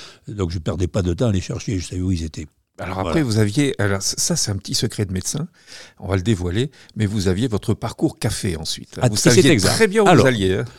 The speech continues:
Speaker 1: donc, dans ma matinée
Speaker 2: Mais c'était pas les bistrots, hein.
Speaker 1: Non, pas du tout. Alors, pas du tout. Dans ma matinée, euh, à dix heures, j'avais l'habitude de boire un café. Donc, euh, les clientes le savaient.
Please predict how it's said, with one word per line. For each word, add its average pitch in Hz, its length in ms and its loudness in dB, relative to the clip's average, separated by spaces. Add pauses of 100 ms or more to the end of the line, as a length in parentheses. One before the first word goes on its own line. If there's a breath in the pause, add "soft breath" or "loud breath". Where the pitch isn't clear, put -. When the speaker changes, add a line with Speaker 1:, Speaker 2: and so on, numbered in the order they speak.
(240 loud breath)
Speaker 1:
donc, 127 300 6
dans 120 180 8
ma 135 100 8
matinée 120 680 4
Speaker 2:
Mais - 60 8
c'était 143 240 0
pas 202 120 0
les 143 80 2
bistrots, 101 400 0
hein. 123 100 -4 (240)
Speaker 1:
Non, 196 80 6
pas 214 120 6
du 160 120 6
tout. 67 240 -6
Alors, 90 280 4
pas 156 120 4
du 87 140 2
tout. 185 180 -2 (260 loud breath)
Dans 123 140 4
ma 123 80 4
matinée, 135 800 2
euh, 90 600 6 (180 loud breath)
à 107 100 2
dix 110 280 2
heures, 175 120 6
j'avais 123 200 6
l'habitude 117 340 4
de 123 60 4
boire 135 180 4
un 131 60 2
café. 110 340 2 (400 loud breath)
Donc, 127 340 6
euh, 101 220 4
les 123 160 8
clientes 104 500 4
le 123 120 4
savaient. 135 560 2